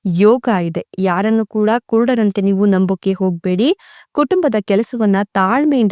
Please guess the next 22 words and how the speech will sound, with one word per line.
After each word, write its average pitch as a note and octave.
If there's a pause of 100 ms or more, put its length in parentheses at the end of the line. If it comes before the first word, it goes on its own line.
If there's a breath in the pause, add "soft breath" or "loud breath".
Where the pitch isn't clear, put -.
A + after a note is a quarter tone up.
ನಿಭಾಯಿಸೋದು F#3
ಅತ್ಯಂತ G#3+
ಸೂಕ್ತ. - (500 soft breath)
ಪ್ರಭಾವಿ G3+
ವ್ಯಕ್ತಿಗಳ A3+
ಸಹಕಾರದಿಂದ F#3 (480 loud breath)
ರಾಜಕೀಯದವರು G3
ಸುಸಮಯವನ್ನ A3+ (100)
ಅನುಭವಿಸ್ತಾರೆ F3+
ಅಂತ F3
ಹೇಳಬಹುದು. E3+ (440 loud breath)
ಭೂ B3+
ಸಂಬಂಧದ C4
ವಿವಾದ G3+ (160)
ಕೊನೆಗೊಳ್ಳುತ್ತೆ. F3+ (360 soft breath)
ಗಾರ್ಮೆಂಟ್ A#3+
ಕೆಲಸದವರಿಗೆ A#3
ಲಾಭ F3+
ಇದ್ದು F#3 (340 soft breath)
ದಾಂಪತ್ಯದಲ್ಲಿ G3
ನೆಮ್ಮದಿ G3+
ಇದೆ. E3